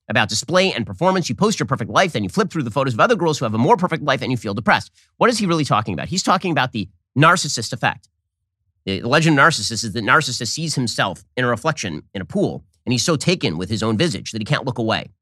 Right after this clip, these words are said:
This is what we have become as a civilization. This is what we are doing to our young. We have robbed them of eternal values that make them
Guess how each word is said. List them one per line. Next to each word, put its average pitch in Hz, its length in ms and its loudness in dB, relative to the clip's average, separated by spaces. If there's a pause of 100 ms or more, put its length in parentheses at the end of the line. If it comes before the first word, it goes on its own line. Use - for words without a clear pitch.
(320)
This 170 120 4
is 208 120 2
what 180 120 2
we 160 80 -2
have 147 120 0
become 143 260 0
as 110 100 -4
a 107 40 -2
civilization. 135 580 0
This 135 120 0
is 147 60 -2
what 131 120 -2
we 131 80 -2
are 117 80 0
doing 113 200 -2
to 117 120 -4
our 104 40 0
young. 90 280 -4 (200)
We 139 60 2
have 123 160 2
robbed 156 320 4
them 87 160 -2
of 95 80 -8
eternal 185 440 2
values 113 360 2
that 147 80 2
make 127 140 0
them 131 100 0